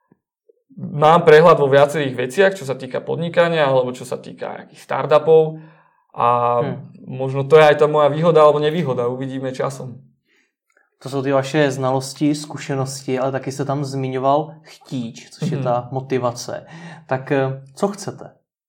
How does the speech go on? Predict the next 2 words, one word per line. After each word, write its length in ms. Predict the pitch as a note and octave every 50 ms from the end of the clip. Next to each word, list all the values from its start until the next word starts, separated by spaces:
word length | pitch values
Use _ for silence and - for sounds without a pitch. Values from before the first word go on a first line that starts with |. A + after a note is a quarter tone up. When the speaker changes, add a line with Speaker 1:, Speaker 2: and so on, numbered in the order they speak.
| _ _ _ _ _ _ _ _ _ _ _ - - _ _ _ _ _ _ _ _ _ _ _ _ _ _ _ _ _ _ _ _ _ _ _ _ _ _ _ _ -
Speaker 1:
Čo 140 | - D#3+ D3+
chcem, 280 | D#3 - F3 E3 E3